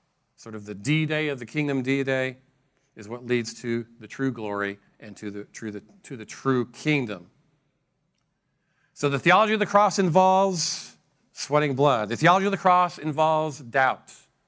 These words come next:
a sense of forsakenness. The theology of the cross involves staying awake. It involves agonizing with others who are in agony.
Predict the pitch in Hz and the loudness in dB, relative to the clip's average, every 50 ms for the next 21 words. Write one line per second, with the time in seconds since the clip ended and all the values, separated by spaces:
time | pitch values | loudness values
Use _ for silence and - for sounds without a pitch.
0 | _ _ _ 113 - - 156 143 - 156 135 - 135 - - 151 139 135 - 107 | _ _ _ -16 -8 -6 -6 -4 -4 -8 -8 -8 -8 -2 0 0 0 0 -2 -10
1 | 104 95 - - _ _ - - _ _ - - - 160 180 196 202 190 214 190 | -10 -12 -18 -20 _ _ -20 -20 _ _ -2 2 4 6 6 4 4 0 -2 -4
2 | - - 190 190 190 190 165 - 175 156 156 170 165 160 - - - 170 170 170 | 0 2 4 4 4 4 2 -2 -4 0 0 2 2 0 -2 -4 -2 0 0 0
3 | 165 156 147 143 160 160 147 113 - - - - _ _ _ _ _ _ _ _ | 2 0 0 2 2 2 0 -2 -4 -12 -20 -20 _ _ _ _ _ _ _ _
4 | _ _ _ _ _ _ _ _ _ _ _ _ _ _ _ _ _ _ _ _ | _ _ _ _ _ _ _ _ _ _ _ _ _ _ _ _ _ _ _ _
5 | _ _ _ _ _ _ _ _ _ _ _ _ _ _ _ _ _ _ _ _ | _ _ _ _ _ _ _ _ _ _ _ _ _ _ _ _ _ _ _ _
6 | _ _ _ _ _ _ _ _ _ _ _ _ _ - 165 170 165 143 127 170 | _ _ _ _ _ _ _ _ _ _ _ _ _ -2 0 0 0 2 2 2
7 | 170 175 165 156 160 - _ _ _ _ _ _ _ _ _ _ _ - 185 190 | 2 2 0 -2 -8 -12 _ _ _ _ _ _ _ _ _ _ _ 4 6 6
8 | 202 214 180 180 160 156 139 135 127 123 113 107 117 113 110 107 110 113 113 110 | 6 6 4 2 0 0 0 0 -2 -4 -6 -8 -8 -6 -6 -6 -6 -6 -6 0
9 | 151 139 139 127 - 160 - 147 - - 123 127 131 131 123 117 113 107 107 107 | 0 0 0 0 -2 -4 -4 -6 -8 -4 -2 -2 -2 0 -2 -4 -6 -6 -10 -14
10 | _ _ _ _ _ - 120 127 131 110 117 104 98 87 95 | _ _ _ _ _ -6 -4 -4 -4 -6 -10 -18 -20 -20 _